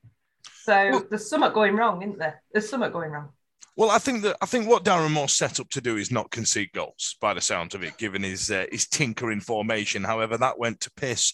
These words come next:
Speaker 2: and shit uh, against Sunderland. Now, Sunderland are in, were in free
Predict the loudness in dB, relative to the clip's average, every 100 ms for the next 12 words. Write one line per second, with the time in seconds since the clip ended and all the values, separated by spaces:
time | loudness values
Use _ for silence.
0 | 0 -2 0 0 -2 -4 -8 -12 _ _
1 | _ -4 -2 -2 -2 -4 -2 0 2 0
2 | 0 -4 -10 -14 -18 -6 2 2 6 6
3 | 6 4 4 2 0 -2 -6 -2 0 0
4 | -4 -6 2 2 2 -4 -8